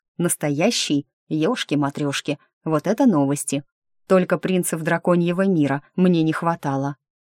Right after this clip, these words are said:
«Нас с тобой тоже вычеркни», хмыкнул Таон. «Анс завтра ждет нас всех на границе. Координаты новых блуждаек дать». «Опять?» скривился Заву.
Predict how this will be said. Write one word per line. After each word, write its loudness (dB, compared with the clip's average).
«Нас 6
с 0
тобой -2
тоже 2
вычеркни», -2
хмыкнул 0
Таон. 0
«Анс 0
завтра 0
ждет -4
нас -2
всех -4
на 0
границе. -2
Координаты 2
новых -2
блуждаек -2
дать». -4
«Опять?» -2
скривился -2
Заву. -2